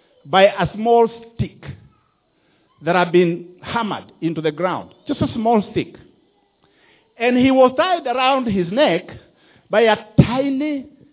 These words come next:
little rope. This is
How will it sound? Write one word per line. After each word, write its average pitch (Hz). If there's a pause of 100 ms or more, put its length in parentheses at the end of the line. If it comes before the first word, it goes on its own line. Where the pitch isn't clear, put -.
(320)
little 220 (320)
rope. 175 (2250)
This 302
is 247